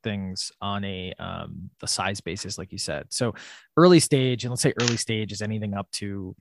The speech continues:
twenty million, which, you know, some people, um, argue with that distinction, but there it's a lot of, like, you know, for our metrics product, it's like the C E O,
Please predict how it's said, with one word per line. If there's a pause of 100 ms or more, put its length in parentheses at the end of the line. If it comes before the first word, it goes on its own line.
(360)
twenty
million,
which,
you
know,
some
people, (140)
um,
argue
with
that (100)
distinction,
but (440)
there
it's
a
lot
of,
like, (520)
you
know,
for
our
metrics
product,
it's
like
the
C
E
O,